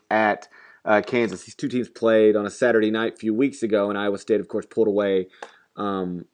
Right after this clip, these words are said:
late and won. Um, but, uh, is this the revenge game? I mean, it should be an unbelievable,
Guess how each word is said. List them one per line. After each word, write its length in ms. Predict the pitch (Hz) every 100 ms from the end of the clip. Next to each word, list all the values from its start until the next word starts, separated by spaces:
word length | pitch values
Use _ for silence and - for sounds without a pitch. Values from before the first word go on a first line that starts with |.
| - -
late 400 | 110 107 104 -
and 180 | 101 95
won. 560 | 107 117 92 87 87 - 110
Um, 400 | 113 107 104 -
but, 340 | 117 107 -
uh, 180 | - 110 98
is 140 | 101
this 160 | 113 -
the 100 | 107
revenge 520 | 104 98 110 113 104
game? 300 | 113 113 113
I 40 |
mean, 100 | 110
it 80 | 104
should 140 | 123
be 100 | 107
an 80 | 104
unbelievable, 800 | 104 104 110 110 104 104 110